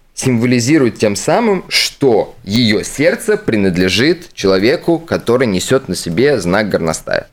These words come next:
То есть, а, господи, опять вылетело у меня это имя замечательное.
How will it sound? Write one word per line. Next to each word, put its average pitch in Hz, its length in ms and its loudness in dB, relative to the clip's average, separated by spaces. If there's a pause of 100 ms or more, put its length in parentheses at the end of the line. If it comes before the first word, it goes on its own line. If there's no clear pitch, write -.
(100)
То 101 120 0
есть, - 300 -4 (600)
а, 85 300 2
господи, 85 300 -6
опять 85 260 -10
вылетело 73 380 -8
у - 20 -4
меня 62 240 -6
это 57 160 -10
имя 87 260 0
замечательное. 67 680 -8